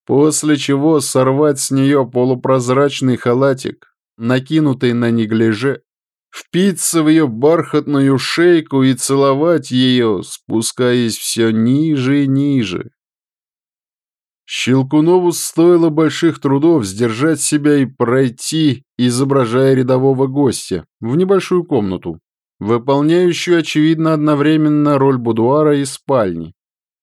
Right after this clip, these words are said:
Единственное окно, закрытое толстыми зимними портьерами, находилось в головах дивана и усиливало налет интимности,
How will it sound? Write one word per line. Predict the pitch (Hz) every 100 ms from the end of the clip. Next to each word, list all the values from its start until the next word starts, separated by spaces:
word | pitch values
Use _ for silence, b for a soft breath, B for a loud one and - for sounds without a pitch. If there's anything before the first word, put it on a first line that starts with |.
| _ _
Единственное | 104 113 123 151 185 165 - 151 147 135 127
окно, | 123 147 170 139 _ -
закрытое | 92 98 123 - 143 139 131 117
толстыми | - 123 117 - 117 113
зимними | 104 113 117 110 104
портьерами, | 101 104 101 127 147 151 147 135 _ _ _ _ _ _ -
находилось | 123 131 147 147 180 190 175 -
в | 107
головах | 127 139 147 156 -
дивана | 120 143 147 104 85 80 _ _ _ _ _ _ _ _ -
и | 131
усиливало | 131 127 160 170 160 151 151
налет | 143 135 127 143 143
интимности, | 135 135 135 151 143 101 87 - 87